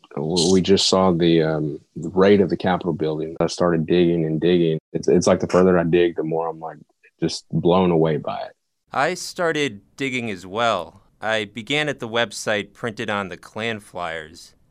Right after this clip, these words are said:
Speaker 2: That site names K K K church chapters in twenty-four states, including Oklahoma. The group promoted its Sooner State recruitment drive on Stormfront, the neo-Nazi internet forum. A January twenty-sixth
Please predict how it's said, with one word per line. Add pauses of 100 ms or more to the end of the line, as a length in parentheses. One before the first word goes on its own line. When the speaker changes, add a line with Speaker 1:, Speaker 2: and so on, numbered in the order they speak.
Speaker 2:
That
site
names
K
K
K
church
chapters
in
twenty-four
states, (200)
including
Oklahoma. (300)
The
group
promoted
its
Sooner
State
recruitment
drive
on
Stormfront,
the
neo-Nazi
internet
forum. (400)
A
January
twenty-sixth